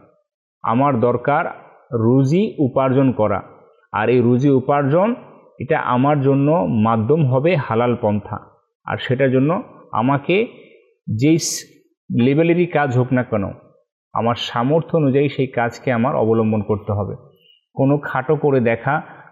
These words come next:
নিজেকে লজ্জিত করা, লজ্জিত মনে করা, এটা একেবারেই বোকামি রয়েছে। অপরদিকে এই বিষয়টিও আমাদেরকে খেয়াল রাখতে হবে, মাদানী চ্যানেল দর্শক শ্রোতা,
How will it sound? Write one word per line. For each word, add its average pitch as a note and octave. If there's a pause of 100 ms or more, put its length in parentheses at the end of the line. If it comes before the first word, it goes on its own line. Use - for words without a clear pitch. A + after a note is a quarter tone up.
নিজেকে C#3
লজ্জিত B2
করা, C3 (400)
লজ্জিত C3+
মনে C#3
করা, C3+
এটা D#3 (240)
একেবারেই C3+ (260)
বোকামি C#3+
রয়েছে। G#2+ (260)
অপরদিকে F3+ (480)
এই E3+
বিষয়টিও G3+
আমাদেরকে C#3+
খেয়াল D#3+
রাখতে D#3
হবে, B2
মাদানী A#2
চ্যানেল A#2+
দর্শক A2
শ্রোতা, A#2